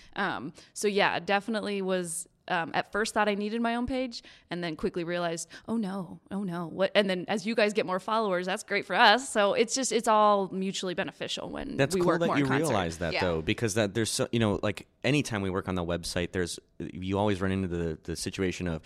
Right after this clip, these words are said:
Speaker 2: every si-, it's, it's like with any company, I'm sure governments are the same way exactly, but, like, everybody wants their content on the homepage. Everybody
Speaker 1: Mm-hmm.
Speaker 2: wants their own version of this. Everybody wants their own version of that. And t-, the fact that you recognize that that's not always the most effective way to do it, you know,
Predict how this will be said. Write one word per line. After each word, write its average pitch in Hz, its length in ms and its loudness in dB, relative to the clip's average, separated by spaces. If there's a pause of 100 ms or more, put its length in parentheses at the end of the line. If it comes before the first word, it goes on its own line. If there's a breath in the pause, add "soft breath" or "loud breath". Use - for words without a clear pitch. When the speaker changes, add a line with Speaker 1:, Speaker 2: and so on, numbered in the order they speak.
(200 loud breath)
Speaker 2:
every 110 200 2
si-, - 220 -4
it's, 120 140 0
it's 120 260 -2
like 135 100 2
with 110 120 2
any 113 120 4
company, 92 500 0
I'm 87 120 -2
sure 87 240 -4 (180)
governments 87 440 0
are 82 80 -2
the 80 80 -6
same 92 260 -2
way 87 180 -2
exactly, 87 420 -4
but, 80 180 -6
like, 78 200 -8
everybody 104 380 0
wants 87 240 -4
their 85 140 -2
content 80 400 -6
on 78 80 -4
the 76 80 -6
homepage. 71 520 -8
Everybody 92 440 0
Speaker 1:
Mm-hmm. 87 80 -2
Speaker 2:
wants 87 220 -4 (260 loud breath)
their 98 200 2
own 101 220 2
version 92 320 0
of 82 140 -2
this. 87 240 0
Everybody 92 340 -2
wants 90 220 -6
their - 120 -8
own 87 120 -4
version 90 240 -4
of 85 60 -2
that. 90 160 -2 (260 loud breath)
And 110 200 2
t-, - 100 -12 (180)
the 113 100 2
fact 107 200 0
that - 100 -2
you 104 100 0
recognize 90 480 -2
that - 120 -10
that's - 200 -4
not 85 340 -2
always 90 360 0
the 87 80 -4
most 85 260 -4
effective 80 400 -6
way 85 160 -2
to 80 160 -6
do 107 160 0
it, 80 200 -2
you 87 100 -8
know, 78 200 -6